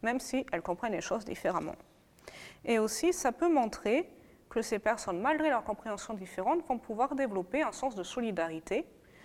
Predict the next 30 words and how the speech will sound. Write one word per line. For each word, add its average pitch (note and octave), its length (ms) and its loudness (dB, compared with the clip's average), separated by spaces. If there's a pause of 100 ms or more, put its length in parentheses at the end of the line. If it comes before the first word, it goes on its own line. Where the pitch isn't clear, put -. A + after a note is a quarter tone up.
(520)
L'idée C4 500 6
que B3+ 160 -4
finalement, A#3+ 920 4 (180)
il G3+ 140 -2
y G3+ 80 4
a B3+ 280 4 (640)
une F#3 160 -2
obligation G3 500 -4
morale B3 320 0
qui - 140 -6
les G3+ 80 0
relie, G3+ 440 0 (400)
qui - 160 -6
va G#3+ 160 8
dépasser D#4 640 0
éventuellement A#3 920 2 (500)
leurs F#3+ 280 2
différends, G#3+ 840 2
leurs F#3 240 -4
controverses G3+ 1000 0
au G3 80 -4
sujet G3 300 -2
de G#3 80 -2
comment F#3+ 340 0
est-ce G#3 160 -4
qu'il - 140 -12
faut - 140 -4
interpréter G3 520 -4
la A3+ 140 0
parole. D#3 280 -2